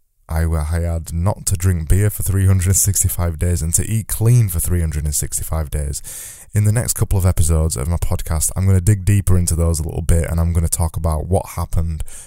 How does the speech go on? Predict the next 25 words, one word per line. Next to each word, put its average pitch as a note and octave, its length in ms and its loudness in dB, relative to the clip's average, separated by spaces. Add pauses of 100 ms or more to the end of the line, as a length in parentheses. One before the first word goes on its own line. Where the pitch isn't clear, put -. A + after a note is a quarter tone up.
(160)
why F#2+ 200 2
it F2 140 2
happened, F2+ 500 0 (440)
and G2 200 0
why, A2+ 180 4
to G#2+ 140 4
be G2+ 100 4
honest, A2 240 4
it's - 160 2
not - 140 -4
so F#2+ 160 4
much - 260 -4
of F2 60 -2
a E2+ 40 -2
bad E2+ 220 0
thing. D2+ 400 -2 (260)
There G2+ 140 4
was, G2+ 340 2
it G2+ 120 -2
was F#2+ 140 0
quite - 280 -2
a, E2 160 -2
you E2+ 140 -4
know, D2 160 -2
an, D#2 80 -4